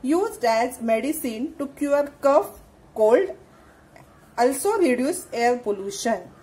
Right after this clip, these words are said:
Air pollution कसं काय reduce करतं? तर तुलसी ही अशी एक वनस्पती आहे, holy basil, की ते दिवसा आणि रात्री दोन्ही वेळेला ऑक्सिजनच, uh, emit करत असं सोडत असतं. पुढे बघूया.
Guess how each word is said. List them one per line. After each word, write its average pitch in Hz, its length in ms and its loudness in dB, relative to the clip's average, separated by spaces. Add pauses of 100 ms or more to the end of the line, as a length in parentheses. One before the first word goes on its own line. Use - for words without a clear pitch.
(520)
Air 285 140 2
pollution 359 340 -4
कसं 359 240 -4
काय 370 140 0
reduce 339 240 -2
करतं? 294 360 0 (100)
तर 254 220 2 (340)
तुलसी 294 320 -4
ही 403 180 -4
अशी 330 260 -2
एक 370 160 -6
वनस्पती 285 420 -2
आहे, 262 80 -2
holy 233 240 -4
basil, 233 440 -6 (260)
की 359 160 -2
ते 339 400 0 (100)
दिवसा 269 380 -4
आणि 294 240 -4
रात्री 277 320 -4
दोन्ही 262 280 -4
वेळेला 320 260 -2
ऑक्सिजनच, 320 760 -6 (160)
uh, 233 160 -4
emit 262 280 -2
करत 247 180 -4
असं 254 160 -8
सोडत 226 380 -2
असतं. - 320 -10 (920)
पुढे 330 160 -2
बघूया. 381 380 -4